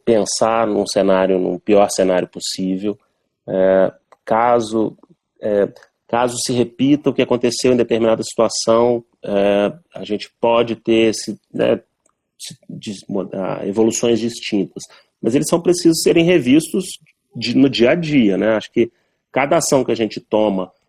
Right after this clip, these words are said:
é, frente a uma, a uma expectativa,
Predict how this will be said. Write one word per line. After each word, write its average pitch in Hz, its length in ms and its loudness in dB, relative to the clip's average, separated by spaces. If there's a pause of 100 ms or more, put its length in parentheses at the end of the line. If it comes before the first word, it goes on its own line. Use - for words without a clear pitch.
(300)
é, 95 520 2 (460)
frente 107 520 -2
a 104 60 4
uma, 101 420 0
a 95 100 -8
uma 98 240 -4 (520)
expectativa, 123 1120 0